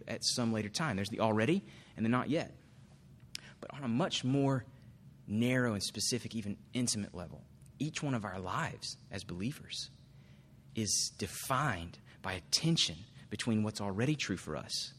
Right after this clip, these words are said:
because of the gospel and what isn't yet true for us in our experience. Paul's prayers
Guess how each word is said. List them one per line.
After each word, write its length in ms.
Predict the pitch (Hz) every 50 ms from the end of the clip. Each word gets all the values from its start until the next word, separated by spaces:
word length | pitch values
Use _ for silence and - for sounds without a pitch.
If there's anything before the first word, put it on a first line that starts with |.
| -
because 240 | - - - - 80
of 60 | 80
the 40 | 80
gospel 400 | - - - - - - - - - - - - - - - - - - -
and 260 | 110 110 110 107 104
what 220 | 113 113 113 - -
isn't 320 | - - 131 120 117 110 - -
yet 440 | - 101 117 147 151 - - - - - - - -
true 220 | - - - 98
for 200 | 92 - - 87
us 300 | 73 82 101 - - - -
in 80 | 107 101
our 100 | 95 87
experience. 720 | 80 - - - 113 107 95 92 82 - - - - - - - - - - - - - - - - - - -
Paul's 260 | - 131 127 127 120 -
prayers 540 | - - 120 107 98 92 90 90 - -